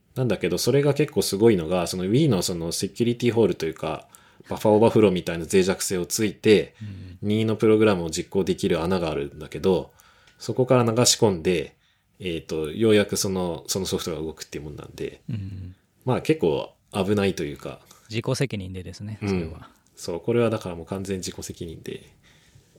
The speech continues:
Speaker 2: いう感じなんで、推奨はできない方ですね。
Speaker 1: それ、Wiiのセキュリティアップデート出てないんですか？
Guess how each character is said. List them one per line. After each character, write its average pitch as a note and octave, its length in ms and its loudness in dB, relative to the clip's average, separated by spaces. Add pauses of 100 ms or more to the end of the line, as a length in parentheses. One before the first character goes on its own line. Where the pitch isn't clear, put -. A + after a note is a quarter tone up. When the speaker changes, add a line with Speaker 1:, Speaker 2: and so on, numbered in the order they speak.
(120)
Speaker 2:
い F#2 80 -8
う E2 60 -10
感 F2+ 120 -10
じ E2 40 -10
な D#2 60 -12
ん - 20 -14
で、 - 60 -10
推 A2+ 180 2
奨 G#2+ 160 2
は G2+ 80 2
で F#2 80 -2
き - 120 -8
な F2 80 -10
い - 40 -14
方 - 220 -20
で - 80 -20
す - 80 -16
ね。 - 60 -16 (480)
Speaker 1:
そ - 160 -4
れ、 B2+ 80 0
Wii C#3+ 260 0
の G#2+ 140 0
セ B2 140 0
キ C3+ 60 -4
ュ C#3 40 0
リ D3 80 0
テ C#3+ 100 0
ィ C#3 60 4
ア - 20 0
ッ B2+ 40 0
プ C3+ 100 -4
デ C#3 80 4
ー - 20 2
ト G2+ 100 -8
出 A#2 140 -2
て - 80 -8
な G2+ 80 -4
い G2 40 -4
ん - 20 -6
で - 40 -8
す - 80 -14
か？ - 140 -20